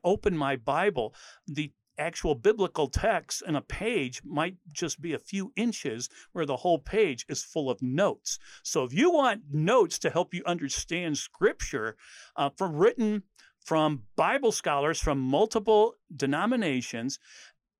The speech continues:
you, this is a Bible for you. It's really interesting. It is also the, the text of the t-, uh,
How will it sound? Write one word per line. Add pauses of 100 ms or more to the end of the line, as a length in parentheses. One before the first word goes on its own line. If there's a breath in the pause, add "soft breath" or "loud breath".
(140)
you,
this
is
a
Bible
for
you.
It's
really
interesting. (160)
It
is
also (380 soft breath)
the,
the
text
of
the
t-,
uh,